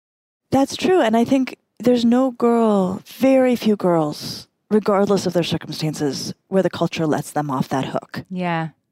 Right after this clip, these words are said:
Speaker 2: yeah.
Speaker 1: So there are things like that. I think there are also factors having to do with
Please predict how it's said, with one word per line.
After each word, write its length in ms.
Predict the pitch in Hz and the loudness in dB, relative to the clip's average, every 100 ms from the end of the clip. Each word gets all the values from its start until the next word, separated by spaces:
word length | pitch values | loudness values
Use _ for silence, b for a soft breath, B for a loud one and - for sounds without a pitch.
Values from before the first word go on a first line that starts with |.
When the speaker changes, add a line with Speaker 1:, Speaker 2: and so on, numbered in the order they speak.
| - | -6
Speaker 2:
yeah. 320 | 185 175 160 156 _ _ _ _ | -2 -2 -2 -8 _ _ _ _
Speaker 1:
So 200 | - 285 | -2 2
there 160 | 294 302 | 4 2
are 40 | |
things 240 | 302 302 302 | 2 0 2
like 200 | 262 - | 0 0
that. 340 | 170 180 - - | -2 -2 -2 0
I 160 | 233 | 0
think 360 | 220 247 240 240 - | 2 2 2 0 0
there 200 | 208 202 | 2 4
are 60 | - | 2
also 380 | 196 202 220 | 0 0 -2
factors 500 | 196 175 160 190 185 | -2 -2 -2 0 0
having 340 | - 170 175 175 | 0 0 0 0
to 100 | 175 | -2
do 460 | 170 175 175 180 170 | 2 2 4 2 0
with 600 | 175 175 175 175 - | 2 4 4 2 -4